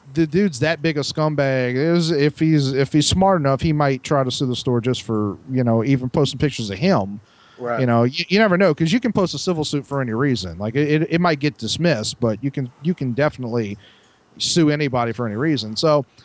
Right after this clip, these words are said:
Speaker 1: uh, so I, I texted him that, and, you know, typical, he doesn't even respond to my text.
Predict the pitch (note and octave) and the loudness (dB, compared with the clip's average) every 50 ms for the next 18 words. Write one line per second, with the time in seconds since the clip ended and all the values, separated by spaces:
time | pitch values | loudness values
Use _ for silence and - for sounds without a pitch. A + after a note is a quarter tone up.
0 | _ _ - C#3+ - - C#3 C3+ C3+ C#3 C3+ - B3 A3+ G#3+ G#3+ G#3+ - F#3 G3 | _ _ -16 -6 -2 2 4 4 4 4 2 2 4 4 4 4 4 2 0 0
1 | - - C4 B3+ - - A3+ G3 F#3 F#3 F3+ F3+ F3 F3 - - D3+ D#3 D#3 D3+ | 0 0 0 0 0 0 0 2 4 4 4 4 4 2 2 0 0 2 2 2
2 | D3+ D3+ D3 D3 C#3+ - - _ _ D3+ E3 E3 D3+ C3 B2 B2+ B2 A#2+ A#2+ A#2+ | 2 0 0 -2 -4 -6 -10 _ _ -4 0 0 2 2 2 4 4 4 4 4
3 | A#2+ A#2 A#2 A#2+ G2 F2 D3 C#3 B2+ - - B3 A3 - F#3+ - - C#3 B2 B2 | 4 2 2 0 -2 -4 -4 -6 -4 0 0 0 2 0 0 0 2 2 2 2
4 | B2 G#2+ - - F3+ F3 F#3+ F3 E3+ F#3 E3+ D3 C#3+ C3+ C3+ - - - C#3+ C#3+ | 0 0 0 0 2 2 2 2 2 -2 -2 -2 -2 -2 -4 -2 -2 -2 -2 -2
5 | C#3+ B2+ A#2+ A#2 A2+ A2+ - D#3 G#2+ F#2+ F2+ - - - - - - | -2 -2 -4 -4 -4 -6 -6 -8 -8 -8 -4 0 2 2 2 0 -2